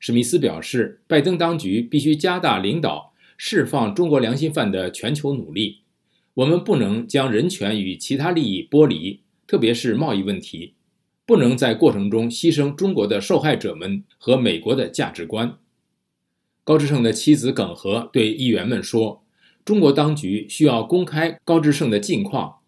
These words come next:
并在对他的审判上做到透明。他说：“我希望能让高志胜跟我们打个电话，让我们知道他还活着。”听证会上坐在耿和左侧的是罗胜春。四月十号，她的丈夫丁家喜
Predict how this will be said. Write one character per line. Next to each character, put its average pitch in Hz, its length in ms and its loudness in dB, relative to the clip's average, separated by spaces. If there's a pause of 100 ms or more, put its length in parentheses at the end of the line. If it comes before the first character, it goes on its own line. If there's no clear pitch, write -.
(240)
并 139 160 4
在 107 220 2
对 143 200 4
他 151 160 0
的 131 80 -2
审 85 220 -6
判 123 180 -2
上 104 280 -4 (100)
做 135 160 2
到 98 280 -2
透 151 200 -2
明。 82 440 -8 (960)
他 120 140 -2
说： 113 440 2 (140)
“我 117 140 2
希 151 200 4
望 117 320 0 (100)
能 135 160 -2
让 120 200 2
高 160 160 2
志 175 120 0
胜 117 340 -4
跟 175 140 4
我 123 60 2
们 107 140 -2
打 104 160 -4
个 92 100 -10
电 131 200 0
话， - 360 -6 (240)
让 165 180 4
我 - 20 2
们 101 160 -4
知 170 160 2
道 113 340 -4
他 - 140 -4
还 147 160 -4
活 95 340 -6
着。” - 280 -4 (720)
听 214 120 2
证 208 160 6
会 196 160 8
上 107 380 0
坐 139 160 6
在 104 240 0
耿 101 240 -6
和 127 240 0
左 90 240 -4
侧 135 220 0
的 98 200 -4
是 110 200 -4
罗 92 220 -4
胜 101 220 -6
春。 135 300 -8 (460)
四 - 160 4
月 127 100 8
十 123 220 -4
号， 110 260 -4
她 147 160 -4
的 151 80 2
丈 123 260 -2
夫 101 200 -4
丁 160 180 0
家 165 220 0
喜 82 320 -12